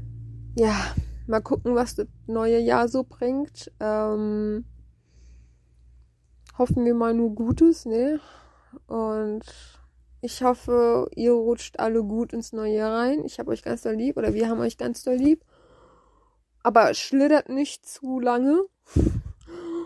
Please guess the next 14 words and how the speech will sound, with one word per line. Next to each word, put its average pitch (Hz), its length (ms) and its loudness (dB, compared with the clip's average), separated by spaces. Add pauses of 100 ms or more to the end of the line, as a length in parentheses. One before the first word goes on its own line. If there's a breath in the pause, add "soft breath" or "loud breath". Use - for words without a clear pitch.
(320 loud breath)
Und, 240 960 0 (120)
ähm, 214 600 -6 (220)
ja, - 180 -2 (120)
feiert 285 480 2
schön, 269 400 -2
soweit 233 500 0
es - 220 -10
geht. 240 520 0
Böllert 240 760 4
nicht. 220 840 -4
Kein 262 240 -2
Feuerwerk, 190 680 2
meiner 208 320 0
Lieben. 220 380 -2